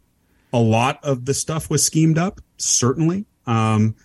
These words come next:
and I, I used one as an exemplar of that. <laughs> It was this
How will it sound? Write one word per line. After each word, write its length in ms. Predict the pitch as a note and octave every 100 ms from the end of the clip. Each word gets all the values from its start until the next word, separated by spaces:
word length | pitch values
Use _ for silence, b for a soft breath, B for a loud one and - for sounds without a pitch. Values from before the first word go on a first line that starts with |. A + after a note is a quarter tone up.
| _ _
and 320 | A2 A2 G#2
I, 140 | G#2 A2+
I 60 |
used 360 | A2 A2+ G#2+ G#2
one 280 | A2 A#2 A2+
as 140 | G2+
an 160 | G#2 G#2
exemplar 520 | G#2 A#2 B2 B2+ B2+
of 100 | A#2+
that. 140 | B2+ A#2+
<laughs> 60 |
It 100 | D3+
was 200 | C#3 C3
this 280 | A#2+ A#2